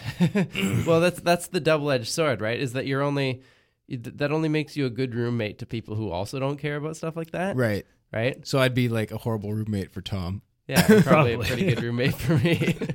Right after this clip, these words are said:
Speaker 3: <laughs>
Speaker 1: Which I think, yeah, when I was living with you, like, we didn't have, have any problems particularly.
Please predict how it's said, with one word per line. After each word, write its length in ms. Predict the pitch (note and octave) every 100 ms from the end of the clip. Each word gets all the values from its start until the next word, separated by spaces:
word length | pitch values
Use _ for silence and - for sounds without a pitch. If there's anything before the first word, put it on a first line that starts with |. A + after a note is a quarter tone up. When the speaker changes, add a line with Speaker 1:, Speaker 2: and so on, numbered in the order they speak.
| - - - -
Speaker 3:
<laughs> 320 | F3 G3+ A3
Speaker 1:
Which 160 | - G4
I 60 |
think, 200 | G4 G4+
yeah, 200 | G4 F#4+
when 140 | C#3+ D3+
I 80 | G3
was 120 | E3
living 240 | E3+ D3+
with 140 | D3 C#3+
you, 200 | C#3+ C#3
like, 160 | C#3
we 60 | E3
didn't 160 | B2
have, 240 | A2+ A2 -
have 260 | A2 G#2+ G2 _ - _ -
any 200 | A2 G2+
problems 600 | G2 _ G2+ F#2+ F#2+ A#2
particularly. 680 | - A2+ A#2 A#2 A#2 C3 D#3+